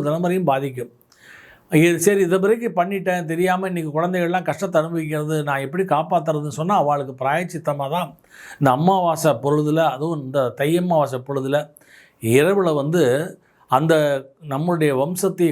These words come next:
காப்பாற்றுவதற்கு நாம் செய்த முன்னோர் பாவமும் நம்முடைய முன்னோர்கள் செய்த பாவத்தை தீர்க்கும் முகமாக இந்த தை அமாவாசை இரவுல கலியுகத்துல அதர்வண பத்ராள் என்று போற்றக்கூடிய அந்த பிரத்யங்கராவுக்கும், ஆ, சனீஸ்வரருடைய,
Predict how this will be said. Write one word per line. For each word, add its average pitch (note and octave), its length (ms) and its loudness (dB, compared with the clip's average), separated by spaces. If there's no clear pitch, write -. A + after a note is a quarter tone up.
காப்பாற்றுவதற்கு D#3 640 -2
நாம் C#3 220 -2
செய்த D#3+ 300 -4
முன்னோர் C#3+ 360 -2
பாவமும் C#3+ 440 0
நம்முடைய C#3+ 320 -4
முன்னோர்கள் E3+ 380 0
செய்த C3 160 0
பாவத்தை D3 440 0
தீர்க்கும் D3+ 320 -6
முகமாக B2 360 -4
இந்த - 140 -2
தை C3+ 180 4
அமாவாசை D#3+ 460 2
இரவுல C#3+ 280 2
கலியுகத்துல E3 680 2
அதர்வண F3+ 360 -4
பத்ராள் D#3 380 -4
என்று C3+ 120 -10
போற்றக்கூடிய C3+ 560 -4
அந்த B2 160 -4
பிரத்யங்கராவுக்கும், C3+ 960 0
ஆ, C#3 60 4
சனீஸ்வரருடைய, E3 800 0